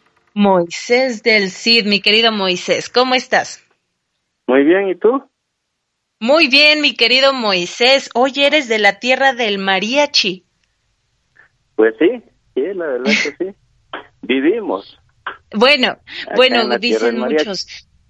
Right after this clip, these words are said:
Speaker 1: ¿qué tierra del mariachi? Calimaya, ¿cierto?
Speaker 2: Ujú, correcto.
Speaker 1: Muy bien, mi querido Moisés,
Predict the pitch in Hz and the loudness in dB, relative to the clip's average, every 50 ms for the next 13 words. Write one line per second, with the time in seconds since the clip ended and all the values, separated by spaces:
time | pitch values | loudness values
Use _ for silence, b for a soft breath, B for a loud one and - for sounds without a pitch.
0 | _ _ - 240 233 - - 233 226 220 - 220 220 220 220 226 226 226 254 262 | _ _ -10 -10 -10 -8 -6 -6 -6 -6 -4 -8 -8 -8 -4 -4 -2 0 0 0
1 | 254 - 247 - _ - 208 196 196 208 214 226 240 262 277 262 226 214 190 190 | 0 -2 -10 -8 _ -2 0 0 2 0 0 0 2 2 0 0 0 0 -2 -2
2 | - - 240 233 233 - - 330 359 427 - 233 233 254 285 - _ - - 120 | -2 -2 -2 -2 -2 -2 -4 -2 -2 -2 -2 -4 -6 -8 -8 -12 _ -4 -2 0
3 | 107 101 104 107 - - 135 143 147 - _ _ _ _ _ _ _ _ _ _ | 0 0 -2 -2 -4 -4 -6 -6 -6 -6 _ _ _ _ _ _ _ _ _ _
4 | _ _ _ _ _ - 190 190 190 202 214 214 185 202 208 226 262 285 311 311 | _ _ _ _ _ -12 -10 -6 -4 -2 -2 -2 -2 -4 -4 -2 -2 -2 -2 -2
5 | 311 277 247 196 - 220 214 247 262 262 254 233 202 190 190 185 - - 202 214 | -2 -4 -4 -4 -2 0 0 2 0 0 0 0 -2 -2 -2 -4 -6 -2 0 2
6 | 247 277 262 - - | 2 2 2 -2 -12